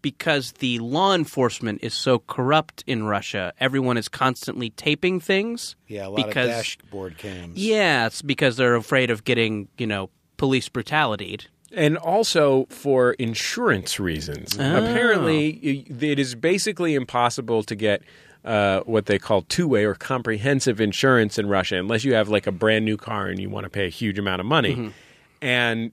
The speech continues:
Speaker 3: the, your insurance company, even if you do have insurance, basically will not defend you in court unless you take the other person to court. And so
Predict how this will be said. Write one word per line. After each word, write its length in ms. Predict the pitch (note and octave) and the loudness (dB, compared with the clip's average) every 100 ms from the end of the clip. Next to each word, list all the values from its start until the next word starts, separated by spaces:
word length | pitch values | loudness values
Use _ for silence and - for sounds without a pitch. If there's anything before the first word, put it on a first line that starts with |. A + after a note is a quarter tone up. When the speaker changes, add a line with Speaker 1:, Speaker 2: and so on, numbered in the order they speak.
| - | -8
Speaker 3:
the, 160 | A2 | -6
your 320 | B2+ C#3 F3+ E3+ | 0 2 4 2
insurance 500 | C#3 - F#3 D3+ - | 2 2 4 2 0
company, 540 | B2 G2 F2+ F2+ F#2+ - | -2 -2 -4 -6 -6 -4
even 240 | A#2+ A#2+ | -2 0
if 160 | A2 - | -2 0
you 220 | G#2 G2+ | -2 0
do 240 | G2+ B2 | 0 2
have 260 | A#2 G#2 F#2+ | 4 2 2
insurance, 640 | F#2+ - E3 B2 G2+ - - - - _ - A#2 | -2 2 4 4 2 -4 -16 -20 -20 _ -18 -2
basically 840 | B2 E3+ D#3+ D#3 C#3 C3 B2 A#2+ A#2 _ _ _ _ _ _ - | 4 4 4 0 2 4 4 2 -4 _ _ _ _ _ _ -10
will 320 | A2 A#2+ A2+ | 0 2 2
not 380 | A#2 B2+ B2+ - A2+ | 2 2 2 0 -4
defend 440 | A2+ - A#2 A2+ | -4 0 0 0
you 100 | A2 | 0
in 100 | G#2 | 0
court 380 | G2 - G2+ F#2 - | -2 0 2 2 -2
unless 400 | G#2 G#2+ G2+ A2 | 0 0 0 -2
you 320 | G#2+ C3 B2+ | 2 4 4
take 280 | - A2 G2+ | 2 0 2
the 120 | G#2 | 0
other 180 | G2 F#2 | 0 -2
person 360 | - G2+ - F2+ | -2 -4 -4 -8
to 60 | F2 | -6
court. 340 | - D#2+ - _ _ _ _ _ _ _ | -4 -4 -6 _ _ _ _ _ _ _
And 220 | A#2+ A2 | 0 0
so 500 | - B2+ A#2 A2+ G#2+ | 2 2 4 2 0